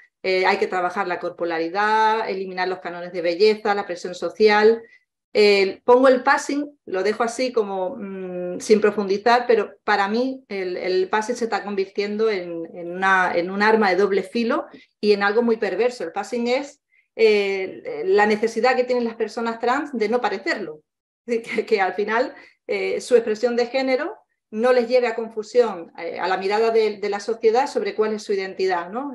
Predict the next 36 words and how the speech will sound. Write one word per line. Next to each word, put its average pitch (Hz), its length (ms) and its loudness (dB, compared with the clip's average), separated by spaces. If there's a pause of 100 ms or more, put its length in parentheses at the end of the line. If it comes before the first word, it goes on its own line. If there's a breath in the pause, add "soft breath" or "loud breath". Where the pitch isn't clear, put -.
(140)
Mujeres 202 560 0 (720)
trans 302 340 0
que 247 400 2 (160)
quieren 262 240 4
parecer 247 360 -4
mujeres 220 420 -2
cis. 180 380 -8 (540 soft breath)
Para 214 200 2
mí 277 200 0
es 233 120 -2
un 220 140 -2
error, 202 460 -2 (140)
porque 196 200 -10
al 180 100 -8
final 202 520 -2 (300)
deberíamos 214 500 2
tener 220 240 -2
espacio 214 800 -2
para 185 240 -2
poder 196 200 -4
expresarnos 202 880 -4 (200)
en 220 140 0
aquella, 220 540 0
eh, - 640 -6
de 196 80 -4
aquella 240 260 4
manera 247 340 2
que 240 100 -2
quisiéramos, 208 640 -6
¿no? 247 140 -8
Sin 240 180 -4
tener 214 280 -2
que 240 100 0
estar 233 400 -2
bus-, 214 260 0
buscando 233 640 -2